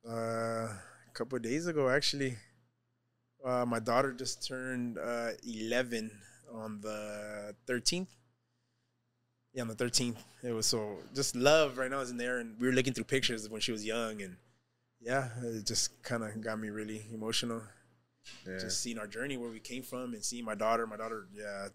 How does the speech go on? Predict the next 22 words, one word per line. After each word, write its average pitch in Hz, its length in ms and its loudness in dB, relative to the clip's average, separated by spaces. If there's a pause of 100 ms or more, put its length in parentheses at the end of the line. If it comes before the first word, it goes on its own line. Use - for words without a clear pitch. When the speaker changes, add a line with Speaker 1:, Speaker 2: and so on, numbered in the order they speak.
Speaker 1:
just, - 220 -4 (1000)
she - 160 0
bal-, 110 340 2
she's 107 320 8
really 117 300 2
activated 117 420 4
my, 104 380 2 (360)
my 101 140 -2
balance 117 480 2
out 120 180 -2
a 104 60 -8
lot, 113 260 0
my 101 120 -6
feminine, 120 560 2
masculine, 113 580 4
and 107 120 -2
all 110 160 2
that, 107 160 2
and 104 120 0
she's, 101 560 4
she's 98 180 0
really 104 460 -6